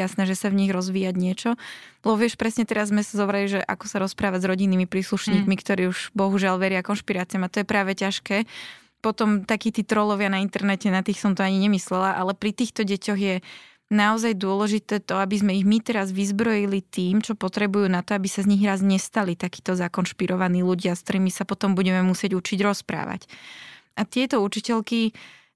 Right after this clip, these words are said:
Speaker 1: sú úžasné v tom, že to robia, že s tým bojujú. Pritom často tie decká, možno, že až tak, vieš, nezaujíma tá teória, tie dezinformácie, tie konšpirácie. Oni sú také, že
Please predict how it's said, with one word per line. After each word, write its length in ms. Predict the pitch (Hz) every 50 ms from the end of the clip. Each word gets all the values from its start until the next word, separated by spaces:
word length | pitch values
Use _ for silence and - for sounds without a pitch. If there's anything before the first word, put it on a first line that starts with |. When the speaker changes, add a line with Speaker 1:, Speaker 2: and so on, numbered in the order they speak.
| _ - 185
Speaker 1:
sú 400 | 180 - - 240 214 208 196 - - - - - _ _ - 214
úžasné 500 | 226 240 254 254 254 - - 220 208 -
v 60 | -
tom, 180 | - 208 214
že 140 | 208 214 220
to 160 | - - 214
robia, 420 | 196 185 180 185 180 180 190 214 220
že 140 | 214 214 -
s 60 | -
tým 160 | 226 220 208
bojujú. 560 | 190 175 170 165 170 175 175 190 208 247 294 _ _ _ _ _ _ _ _ _ _ _ _ _ - -
Pritom 320 | - 208 214 - 226 220
často 240 | - 220 208 - 240
tie 160 | 226 254 233
decká, 480 | 226 254 247 - - - 285 262 - - _ _ -
možno, 320 | 226 233 247 254 277 277 262
že 160 | 262 240 247
až 80 | -
tak, 160 | - 262 233 _ - - - - _ -
vieš, 400 | 208 220 254 247 - - - 196
nezaujíma 560 | 208 233 262 277 320 330 254 190 196 196 190
tá 160 | 196 - 180
teória, 560 | - - 156 165 170 170 175 175 180 185 180 190 -
tie 80 | - 170
dezinformácie, 880 | 165 156 156 156 190 180 170 - 175 175 180 175 180 - - 185 175
tie 80 | - -
konšpirácie. 640 | - - - 170 170 - - 190 180 175 175 - 190
Oni 160 | 185 196 202
sú 80 | - -
také, 320 | - 208 - 220 208 196
že 160 | 196 190 185